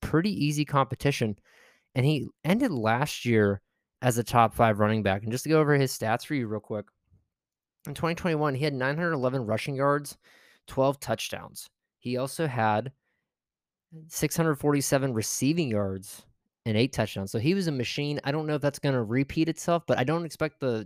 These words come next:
Chargers to get worse. So I feel pretty confident that at worst, Austin Eckler will be a top five running back, and I don't think I wasted a pick. So after Austin Eckler, the following players were selected in this order: Dalvin Cook, Justin Jefferson,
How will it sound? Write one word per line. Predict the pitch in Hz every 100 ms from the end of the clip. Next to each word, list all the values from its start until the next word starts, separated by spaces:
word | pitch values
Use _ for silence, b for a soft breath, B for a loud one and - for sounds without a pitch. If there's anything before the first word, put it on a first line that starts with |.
| -
Chargers | - 156 156 131 117
to | 123
get | 110 104
worse. | 95 104 90 80
So | - - 113 101 b b b b b
I | -
feel | 247
pretty | 208 185 165
confident | 151 143 139 139 131
that | 120 -
at | 147 -
worst, | 127 127 127 - - -
Austin | 127 - 123
Eckler | 117 120 117
will |
be | 107 110
a | 107
top | - 107 -
five | 117 107
running | 101 104 107
back, | 110 104
and | 110
I | 113
don't | 117 123
think | 139
I | 127
wasted | 104 101 95 -
a |
pick. | - - 78 _ _ _ _ _ _ _ _ _ _ _ _ _ _ _ _ _ _ _ _ _
So | - 170
after | 185 180
Austin | 170 160
Eckler, | 156 - 151 151 180 - _ -
the | 123
following | 151 147 151
players | 143 147 139
were | 123
selected | - 127 131 - 117
in | 110
this | 107
order: | - 143 143 147 _ -
Dalvin | 110 98 101
Cook, | 143 185 - - _ _ _ _
Justin | - 175 180
Jefferson, | 131 123 113 - 113 110